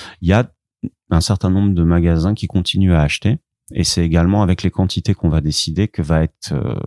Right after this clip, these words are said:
calculé avec un, un algorithme combien les fnac, euh, pilotés, ça s'appelle, vont recevoir de titres,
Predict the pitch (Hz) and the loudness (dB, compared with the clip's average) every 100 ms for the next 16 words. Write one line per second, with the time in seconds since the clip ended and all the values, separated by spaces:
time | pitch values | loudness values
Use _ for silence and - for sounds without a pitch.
0 | 50 - - 101 - - 92 123 135 76 | -10 -12 -2 -2 -2 -2 0 0 -2 -2
1 | 73 - 69 80 80 78 80 107 - 87 | -2 -4 -4 0 0 2 0 0 -2 -4
2 | - - - - 98 95 110 98 85 101 | -8 -20 -20 0 2 4 4 2 0 0
3 | 98 - 82 76 73 - - 90 87 - | 0 0 -2 -2 -2 -4 -2 0 0 0
4 | 127 - 85 78 92 90 - - 82 80 | -2 -2 -4 -2 -2 -2 -4 -4 -4 -2
5 | - 87 90 90 78 - - - | -2 0 0 0 -2 -6 -12 -18